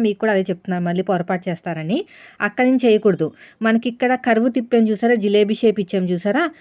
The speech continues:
అక్కడ నుంచి మీరు కర్వ్ అనేది తిప్పుకుంటూ వెళ్ళాలన్నమాట. చూపిస్తాను చూడండి మళ్ళీని. మీరు ఎప్పుడు కూడా స్టాండింగ్ లైన్ అంటే ప్లస్ గుర్తు నుంచి కాదు, మీరు ఇక్కడ దాకా వచ్చారు కదా, చూడండి ఇలా వస్తుంది.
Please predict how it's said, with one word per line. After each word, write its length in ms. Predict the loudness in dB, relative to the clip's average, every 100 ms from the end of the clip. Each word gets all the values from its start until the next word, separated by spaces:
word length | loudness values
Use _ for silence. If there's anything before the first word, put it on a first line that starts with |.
| _ -6
అక్కడ 300 | -4 0 4
నుంచి 340 | 4 4 0 0 -4 _ _
మీరు 180 | -2 -2
కర్వ్ 280 | 0 0 2
అనేది 280 | 2 2 2 0 -2 _
తిప్పుకుంటూ 480 | -6 -6 -2 0 2
వెళ్ళాలన్నమాట. 600 | 2 2 0 0 -4 -8 -8
చూపిస్తాను 500 | -6 -4 -4 -2 -4
చూడండి 320 | -4 -6 -6
మళ్ళీని. 380 | -6 -4 -2 -2 -4 -10 -20 _
మీరు 160 | 0 0
ఎప్పుడు 240 | -2 -6
కూడా 200 | 2 2
స్టాండింగ్ 540 | 2 -6 -4 -4 -6 -6
లైన్ 220 | -4 -6 -10 _ -16
అంటే 180 | -14 -10
ప్లస్ 260 | -10 -10 -10
గుర్తు 240 | -14 -10
నుంచి 220 | -10 -10 -10
కాదు, 300 | -10 -10 -12 _ _ _
మీరు 120 | -2 0
ఇక్కడ 180 | 0 2
దాకా 220 | 2 2
వచ్చారు 300 | 2 0 0
కదా, 180 | 2 2 0 -4 _ _ _ _ _ _ _ _ _ _ _ _ _ _ _ _ _ _ _ _ _ _ _ _ _ -8
చూడండి 220 | -4 0
ఇలా 120 | 2
వస్తుంది. 340 | 0 -2 -8